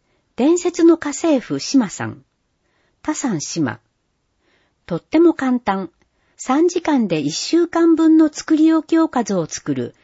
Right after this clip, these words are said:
神業的調理法を紹介する。楽してレンチン、糖質オフレシピ。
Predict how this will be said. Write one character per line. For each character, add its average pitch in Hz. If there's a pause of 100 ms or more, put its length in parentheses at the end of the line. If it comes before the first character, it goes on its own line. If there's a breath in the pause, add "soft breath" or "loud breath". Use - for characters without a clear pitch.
(160)
神 254
業 339 (140)
的 -
調 294
理 277
法 254
を 226
紹 190
介 151
す -
る。 - (1600)
楽 220
し -
て 233
レ 196
ン 202
チ 175
ン、 160 (100)
糖 294
質 -
オ 285
フ 269
レ 233
シ -
ピ。 -